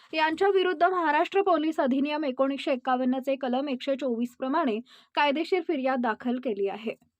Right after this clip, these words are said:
सांगोला पोलीस स्टेशनचे पोलीस हेड कॉन्स्टेबल असलम काझी हे मंगळवार दिनांक सतरा रोजी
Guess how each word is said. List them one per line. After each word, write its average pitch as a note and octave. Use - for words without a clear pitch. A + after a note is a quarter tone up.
सांगोला G4
पोलीस F4+
स्टेशनचे F4+
पोलीस E4
हेड D4
कॉन्स्टेबल D4
असलम C4+
काझी B3+
हे D#4+
मंगळवार D#4
दिनांक C#4
सतरा B3+
रोजी B3+